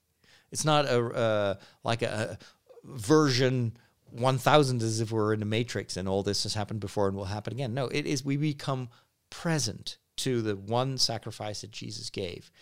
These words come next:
So it, it's kind of a transcendent moment where we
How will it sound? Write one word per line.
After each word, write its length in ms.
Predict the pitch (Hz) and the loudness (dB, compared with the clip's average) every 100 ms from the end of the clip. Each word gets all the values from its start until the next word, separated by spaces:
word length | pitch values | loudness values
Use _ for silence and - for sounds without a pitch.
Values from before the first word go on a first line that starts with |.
| - - | -20 -8
So 80 | 127 | -4
it, 120 | 131 | -4
it's 240 | 156 143 | -6 -8
kind 220 | - 208 214 | -4 -2 -2
of 140 | 190 | -4
a 260 | - 139 - | -4 -4 -4
transcendent 1120 | - - 175 143 - - 170 165 147 131 123 - | -10 -8 -6 -4 -4 -4 -2 -2 -2 -4 -6 -6
moment 600 | 127 127 101 90 143 - - - - - | -4 -4 -6 -8 -10 -12 -20 -20 -16 -2
where 140 | 135 | 0
we 380 | 135 135 127 | 0 0 -4